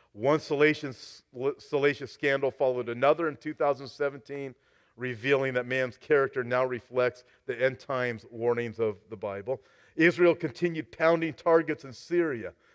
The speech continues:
foreshadowing the day when she will carry out the prophetic verse of the destruction of Damascus in Isaiah chapter seventeen. That's coming. And we keep looking at that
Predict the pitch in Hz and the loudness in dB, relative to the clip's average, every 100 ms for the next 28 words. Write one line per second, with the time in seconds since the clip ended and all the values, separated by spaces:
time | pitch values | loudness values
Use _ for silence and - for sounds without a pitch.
0 | _ _ 143 160 156 160 151 156 147 135 | _ _ 4 4 4 4 4 4 0 -4
1 | 123 139 151 113 113 - _ - 123 147 | 0 6 6 6 0 -6 _ -14 -10 -6
2 | 143 127 - 151 147 147 143 131 123 127 | -4 -4 0 4 4 6 4 2 -4 -8
3 | 123 165 175 170 - - _ - 120 117 | -2 4 4 2 -6 -20 _ -16 -14 0
4 | 160 139 123 - - _ - 120 110 117 | 4 4 2 -6 -12 _ -6 -2 -2 -4
5 | 110 - 151 147 135 123 127 127 127 - | -8 0 2 2 -6 -4 0 2 0 0
6 | 143 127 _ _ _ 127 123 123 101 120 | -6 -10 _ _ _ -2 0 -2 -2 0
7 | 127 120 - 127 - 117 - 117 110 - | 0 0 -2 -4 -4 -12 -6 -6 -6 -16
8 | 156 123 - _ _ _ _ _ 101 113 | -16 -16 -18 _ _ _ _ _ _ -6
9 | 117 - - 170 139 85 _ _ _ _ | -6 -8 -14 -12 -12 -16 _ _ _ _
10 | 113 113 - 139 113 143 170 135 107 - | -14 -14 -8 -8 -2 -2 0 -2 -6 -6
11 | 101 92 | -6 -6